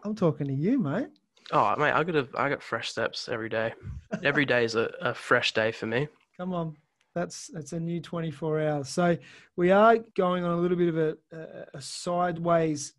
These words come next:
Speaker 1: track here. Uh, it's still a sporting theme, but
Speaker 2: It's
Speaker 1: it's
Speaker 2: a pivot.
Speaker 1: nothing, it's nothing like the top five sporting icons of your life. It's not like the top five sporting moments of your life. And, you know, quite controversial in, in many of those.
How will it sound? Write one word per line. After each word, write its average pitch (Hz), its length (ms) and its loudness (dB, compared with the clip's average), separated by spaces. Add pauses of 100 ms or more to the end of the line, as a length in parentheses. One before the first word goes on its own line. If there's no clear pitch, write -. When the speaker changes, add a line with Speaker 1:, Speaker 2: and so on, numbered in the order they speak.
Speaker 1:
track - 460 0
here. 131 460 -6 (120)
Uh, 156 220 0
it's 165 140 -4
still 247 240 4
a 226 60 4
sporting 190 500 6
theme, 175 540 2 (200)
but 160 160 4
Speaker 2:
It's - 120 0
Speaker 1:
it's - 0 -
Speaker 2:
a 180 40 2
pivot. 185 240 8
Speaker 1:
nothing, 180 180 2 (280)
it's - 180 -2
nothing 190 380 4
like 185 240 6
the 175 100 4
top 180 320 0
five 170 340 2
sporting 160 560 -4 (460)
icons 190 640 4
of 175 140 4
your 180 200 2
life. 175 420 2
It's - 160 -10
not 175 180 -4
like 170 200 2
the 156 100 -8
top 175 280 -8
five 165 260 -4
sporting 156 520 -6
moments 190 540 -2
of 180 120 0
your 185 220 0
life. 180 360 0
And, 151 220 -6 (440)
you 170 80 -4
know, 170 80 -2 (120)
quite 220 260 8
controversial 175 840 2
in, 170 140 -2
in 170 200 -4
many 175 340 -2
of 151 140 -2
those. 147 480 -2